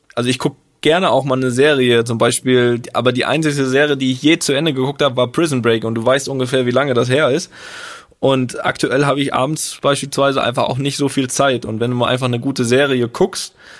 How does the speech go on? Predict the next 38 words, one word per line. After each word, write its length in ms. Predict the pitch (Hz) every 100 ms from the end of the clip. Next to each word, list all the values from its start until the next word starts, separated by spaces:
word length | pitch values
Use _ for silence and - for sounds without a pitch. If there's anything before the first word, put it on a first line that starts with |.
| _
dann 140 | 123
willst 180 | 131 147
du 40 |
sie 160 | 135 135
auch 140 | 120
weiter 280 | 117 131 131
gucken. 340 | 117 113 110 110
Wenn 140 | 110
du 60 | 117
einen 100 | 120
guten 260 | 139 147
Film 300 | 123 139 123
anfängst, 500 | - 151 - 165 156
dann 120 | 127
willst 200 | 131 135
du 40 | 135
ihn 120 | 131
zu 120 | -
Ende 240 | - 131 117
gucken. 320 | - 113 107 - - -
So, 240 | - 117 113
und 540 | - - - 120 -
bei 220 | - 113 107
eben 260 | 147 170
genannten 520 | 147 131 143 185 143
von 180 | 123 123
dir 380 | 123 165 156 185 - -
ist 160 | 127
es 100 | 147
einfach 340 | - 131 139 127
mal 200 | 139 131
so, 400 | 143 147 160 175 _
sag 220 | - 120 127
ich 80 |
mal, 340 | 135 127 123 123 - - - _ _ _
wenn 180 | 147 165
du 80 |
ein 300 | 156 147 139